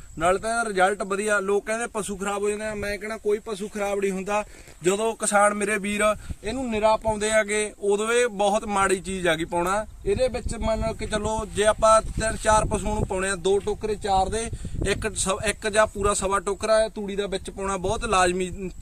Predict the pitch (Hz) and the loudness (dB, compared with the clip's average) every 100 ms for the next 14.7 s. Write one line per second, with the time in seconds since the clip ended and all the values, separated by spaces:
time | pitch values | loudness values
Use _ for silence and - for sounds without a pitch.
0 | 185 190 165 170 180 185 151 151 202 220 | -12 -8 -6 -4 -2 0 0 2 0 0
1 | - - - - - 190 214 233 208 202 | -8 -20 -20 -14 0 4 4 2 -4 -6
2 | 202 226 226 220 226 226 208 190 190 208 | -4 -4 -2 -2 -2 -2 -2 -4 -4 0
3 | 190 185 196 190 185 202 220 - - - | 0 0 -4 -4 -2 -2 -4 -8 -18 0
4 | 175 - 208 190 208 196 202 202 208 214 | 2 2 -2 -2 -2 -2 -2 0 2 2
5 | 202 214 175 196 226 233 214 - 202 202 | 2 -2 -2 -2 -2 -2 -4 -2 0 0
6 | 190 185 175 202 208 196 - 170 202 220 | 0 -2 -2 -2 -2 -4 -6 -2 0 0
7 | 196 202 220 214 180 196 208 214 214 214 | -2 -4 -4 -2 -4 -4 -4 -4 -4 -4
8 | 208 196 185 196 190 190 - 185 180 185 | -4 -2 -2 -4 -4 -4 -4 -2 0 0
9 | 180 180 180 170 180 175 175 170 - - | -2 -2 -4 -2 -2 0 0 -2 -8 -16
10 | - - 151 175 202 214 220 233 208 - | -18 -12 -4 -2 -2 -4 -2 0 0 -2
11 | 214 208 214 - 208 196 214 208 202 208 | -2 -2 -2 -4 -6 -2 0 -2 -4 -6
12 | 196 196 196 185 185 202 - - - 196 | -4 -2 2 4 4 2 -2 -14 -2 0
13 | 185 196 233 214 - 202 180 240 269 240 | 2 0 -2 -4 -12 -4 2 2 2 0
14 | 185 165 175 147 143 120 | 0 -2 -2 -4 -6 -8